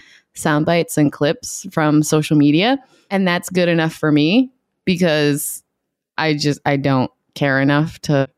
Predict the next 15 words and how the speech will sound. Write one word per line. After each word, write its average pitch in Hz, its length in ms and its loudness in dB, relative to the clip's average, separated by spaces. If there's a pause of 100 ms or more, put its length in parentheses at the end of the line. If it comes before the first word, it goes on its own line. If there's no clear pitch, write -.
(220)
actually 139 280 -4
go 131 260 -2
on 131 320 -2
to 135 140 -6
YouTube 135 440 -2
and, - 200 -8
like, - 140 -18
watch 139 380 -4
it. - 200 -6
I'm - 60 -20 (220)
like, 185 180 0
"Okay, 226 280 0
I 165 120 0
got 160 160 -2
my 151 320 0